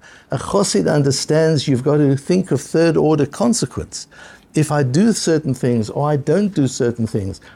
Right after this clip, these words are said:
what is the effect of that? What is the effect of that on other people? What is the effect on that on the planet? What is the effect of that on my neshama, on my soul? What is the effect of that in my relationship to God?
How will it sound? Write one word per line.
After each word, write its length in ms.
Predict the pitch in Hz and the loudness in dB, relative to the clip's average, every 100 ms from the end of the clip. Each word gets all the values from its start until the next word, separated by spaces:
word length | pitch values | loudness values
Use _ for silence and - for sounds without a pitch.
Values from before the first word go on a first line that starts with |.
| - | -2
what 220 | 180 262 | 0 4
is 160 | 240 | 2
the 160 | 233 240 | 4 2
effect 420 | - - 247 - | 0 -2 -2 0
of 140 | 151 127 | -2 0
that? 180 | 117 | -2
What 160 | 135 247 | 0 0
is 120 | 240 | 0
the 100 | 131 | -2
effect 320 | 120 120 - | 0 -2 -2
of 100 | 104 | -2
that 180 | 202 220 | 0 0
on 160 | 202 - | -2 -2
other 200 | 196 202 | 0 0
people? 440 | 214 220 220 - - - - - | 0 0 -2 -6 -14 -20 -20 -2
What 140 | 196 | 0
is 160 | 240 208 | 2 2
the 140 | 214 | 2
effect 360 | 202 196 208 - | 0 0 -6 0
on 140 | 190 | 2
that 180 | 185 185 | 2 2
on 120 | 185 | 0
the 40 | 170 | -2
planet? 540 | - 202 107 - - - - - - | -2 0 2 0 -8 -20 -20 -18 -2
What 140 | 202 | 0
is 140 | 240 208 | 2 2
the 140 | 208 | 2
effect 400 | 185 - 214 - | 0 0 -2 0
of 160 | 185 165 | -2 0
that 180 | 208 | -2
on 180 | 202 185 | 0 0
my 200 | 170 180 | 2 2
neshama, 640 | 185 175 185 180 226 - - _ _ - - | 2 0 0 0 0 -2 -6 _ _ -20 -4
on 140 | 156 | 0
my 160 | 170 196 | 2 2
soul? 540 | 196 - 214 175 92 _ | 0 0 0 0 -2 _
What 180 | 151 208 | -2 0
is 160 | 220 196 | 0 0
the 140 | 202 | 0
effect 340 | 185 220 214 | 0 -2 -2
of 140 | 202 185 | -2 0
that 160 | 185 | 2
in 100 | 185 | 2
my 140 | 175 165 | 2 4
relationship 680 | 160 165 214 - 190 208 | 4 2 0 -2 -4 -4
to 140 | - 175 | -4 -4
God? 400 | 190 - - | -2 -2 -4